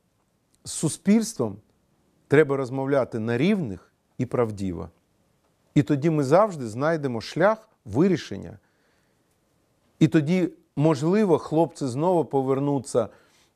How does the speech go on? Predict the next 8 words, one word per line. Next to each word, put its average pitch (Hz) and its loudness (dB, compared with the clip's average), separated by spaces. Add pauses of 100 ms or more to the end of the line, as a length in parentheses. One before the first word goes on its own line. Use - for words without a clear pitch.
(100)
е, 117 -8
не 185 2
будуть 139 -2
там 123 -2
думати, 135 -2
як 117 -2
через 131 -4
Тісу, 120 -2